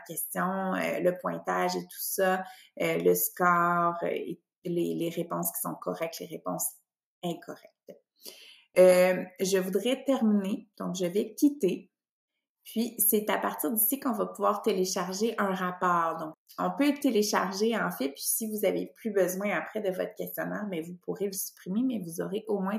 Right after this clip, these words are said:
téléchargé le rapport de votre côté. Euh, le téléchargement, en fait, c'est un document qui est, euh, Excel, mais vous savez, euh, lorsqu'on a un document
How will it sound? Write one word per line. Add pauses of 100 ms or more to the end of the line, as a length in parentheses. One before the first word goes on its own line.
téléchargé
le
rapport
de
votre
côté. (640)
Euh,
le
téléchargement,
en
fait,
c'est
un
document (220)
qui
est, (100)
euh,
Excel,
mais
vous
savez,
euh,
lorsqu'on
a
un
document